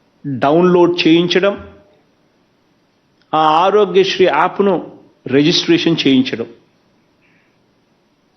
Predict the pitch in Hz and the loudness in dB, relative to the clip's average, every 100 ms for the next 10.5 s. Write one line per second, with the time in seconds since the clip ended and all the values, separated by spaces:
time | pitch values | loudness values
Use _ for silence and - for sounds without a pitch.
0 | _ _ _ 135 131 151 214 226 233 202 | _ _ _ 0 0 2 4 4 4 2
1 | 196 180 - - - _ _ _ _ _ | 2 0 -2 -12 -20 _ _ _ _ _
2 | _ - - 165 175 170 160 151 147 151 | _ -10 0 2 2 0 0 0 0 0
3 | 190 175 - - - _ _ _ _ - | 0 -2 -4 -10 -20 _ _ _ _ -18
4 | - 143 135 113 104 101 101 101 - _ | -6 -4 -2 -2 -4 -10 -12 -14 -18 _
5 | _ _ _ _ _ _ _ _ _ _ | _ _ _ _ _ _ _ _ _ _
6 | _ _ _ - 151 156 156 165 190 196 | _ _ _ 0 2 2 0 0 2 2
7 | 196 220 - - - _ _ _ _ _ | 2 -2 -2 -16 -20 _ _ _ _ _
8 | _ _ _ _ - 135 175 196 180 190 | _ _ _ _ -8 -2 2 2 2 0
9 | 185 - 170 160 - - 151 165 156 156 | 0 0 -4 -6 -6 0 2 2 0 0
10 | 175 180 214 - | 0 0 -2 -6